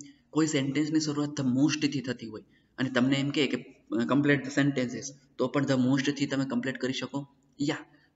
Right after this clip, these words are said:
Sentence આપેલું છે અને તમને પૂછે કે આ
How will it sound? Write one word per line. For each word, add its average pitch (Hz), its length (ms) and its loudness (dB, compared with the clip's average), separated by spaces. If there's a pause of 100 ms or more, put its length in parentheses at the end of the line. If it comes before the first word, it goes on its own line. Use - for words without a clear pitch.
(340)
Sentence 139 380 4
આપેલું 151 400 0
છે 127 100 -2
અને 127 120 0
તમને 135 200 2
પૂછે 143 380 -2 (880)
કે 143 220 2
આ - 80 -12